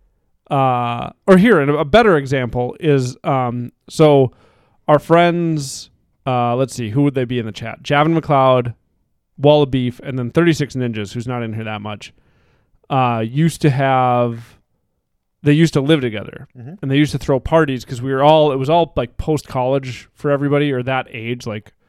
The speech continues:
Speaker 1: early to mid twenties.
Speaker 2: Pre-industrial, post-reconstruction.
Speaker 1: <laughs> They would throw parties, and we would, uh, party. <laughs> But there are certain ones where, like,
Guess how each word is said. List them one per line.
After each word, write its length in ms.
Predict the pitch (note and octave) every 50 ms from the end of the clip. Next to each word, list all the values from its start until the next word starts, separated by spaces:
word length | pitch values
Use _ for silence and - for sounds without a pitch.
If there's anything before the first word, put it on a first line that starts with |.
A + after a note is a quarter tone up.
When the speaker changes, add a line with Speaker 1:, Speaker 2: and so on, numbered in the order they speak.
| _ _ _ _ _ _ _
Speaker 1:
early 300 | - D3+ D3 D3 C#3+ C3+
to 60 | B2+
mid 200 | B2 B2 B2 A#2+
twenties. 480 | - - B2+ A#2+ B2 C3+ C#3 C#3+ - - _ _ _ _ _ _ _ - - _
Speaker 2:
Pre-industrial, 600 | - G#2+ A2+ G#2+ F#2+ G2+ G2 G#2 - A2+ G2 F#2
post-reconstruction. 1000 | - - A2 G2+ G2 - _ _ _ G#2 G#2 G2+ F2+ - G#2+ F2+ F2 - - F2 E2+ -
Speaker 1:
<laughs> 600 | D3+ C3 C3+ C#3+ - - - E3 D3+ C#3 - -
They 100 | F3 E3+
would 180 | D#3 D#3 D3 -
throw 640 | - - D#3+ D#3+ D#3 D#3 D#3+ D#3+ D#3+ D#3 D3+ - _ _ _ _ _ _ _ _ _ - - - - - - -
parties, 640 | - G3+ A#3+ A3+ F3 C#3 C3 C3 C#3 C3+ C#3 - _ _
and 220 | - C#3+ C#3 C#3
we 180 | C#3 D3 D3+ D#3
would, 340 | D#3 C#3+ C#3+ C#3+ C#3 C3 B2+
uh, 420 | B2+ B2 A#2+ A#2 A2+ A2 A2 A2+ G#2+ _ _ _ _ _ _ _ _ _ _ _ _ _ _ _ _ _ _ _ - -
party. 320 | - - F#3 D3+ A2 G2 - _ _
<laughs> 60 | - - - - - - - - - _ _ _ _ _ _ _ _ _ _ _ _ _ _ _ _ _ _ _ -
But 140 | E3 D#3 C3+
there 180 | E3+ E3 E3 E3
are 160 | D#3+ D3+ C#3
certain 380 | - - F3+ G3+ A3+ A3 G#3+ G3
ones 280 | E3+ E3+ E3+ E3+ D3
where, 140 | C#3 D3+ D3+
like, 320 | D3 C#3 C3 B2 A#2 -